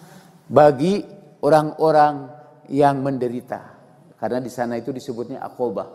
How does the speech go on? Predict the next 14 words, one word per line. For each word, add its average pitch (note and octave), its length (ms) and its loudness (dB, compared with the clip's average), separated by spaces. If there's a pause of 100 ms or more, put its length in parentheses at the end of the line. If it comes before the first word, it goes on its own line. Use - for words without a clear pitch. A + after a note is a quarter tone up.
(380)
Falaqtahamal B2 1120 -4
aqobah. G2 480 -8 (1400)
Fahadainahun C#3+ 1400 2 (960)
najdain. A#2+ 1120 2
Allah D3 300 4 (100)
itu, F3+ 480 4
kami D#3 400 2
memberikan C#3 480 -4
petunjuk D3 480 -6
dua C3 240 -6
jalan G2 400 -10 (480)
pada G2 240 -8
kalian F2+ 480 -12
itu. - 160 -20